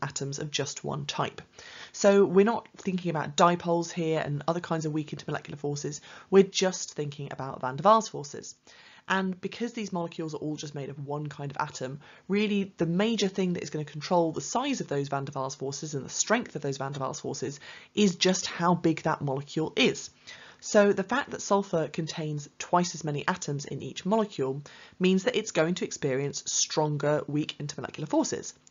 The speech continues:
And these are going to require more energy to overcome, and therefore the melting point of sulfur is going to be slightly higher than that of phosphorus.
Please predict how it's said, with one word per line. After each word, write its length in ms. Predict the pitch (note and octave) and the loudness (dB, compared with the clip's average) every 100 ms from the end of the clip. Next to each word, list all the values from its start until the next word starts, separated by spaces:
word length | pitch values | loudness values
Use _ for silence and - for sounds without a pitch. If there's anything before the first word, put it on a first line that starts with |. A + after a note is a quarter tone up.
| - - - | -20 -20 -6
And 100 | E3 | 0
these 160 | E3+ F3+ | 2 2
are 60 | E3+ | 2
going 140 | E3 | 0
to 100 | D#3 | 0
require 400 | D#3 - D3 C#3 | -4 -2 0 0
more 260 | D3+ E3+ D3+ | 2 4 4
energy 300 | D3+ D3 B2+ | 2 -2 -6
to 140 | - | -6
overcome, 360 | B2+ - B3+ F#4+ - - - - | -6 0 -2 -2 -12 -20 -20 0
and 120 | G3 | 2
therefore 360 | E3+ D3 D3 E3 | 2 0 0 -2
the 60 | E3 | 0
melting 300 | D3+ D#3 D3+ | -2 -2 -6
point 260 | - C#3+ - | -4 -6 -6
of 80 | |
sulfur 380 | - B3+ B3+ D3 | -2 -2 0 -4
is 140 | - - | -4 -4
going 160 | D3+ | -6
to 60 | D3 | -6
be 80 | E3+ | -6
slightly 360 | - D3 - | -4 -4 -6
higher 300 | C#3+ C3 B2+ | -8 -6 -6
than 160 | D#3 D#3 | -6 -6
that 260 | - - - | -6 -8 -12
of 160 | A#2+ - - | -12 -12 -16
phosphorus. 560 | - B2 - - - | -14 -14 -12 -12 -12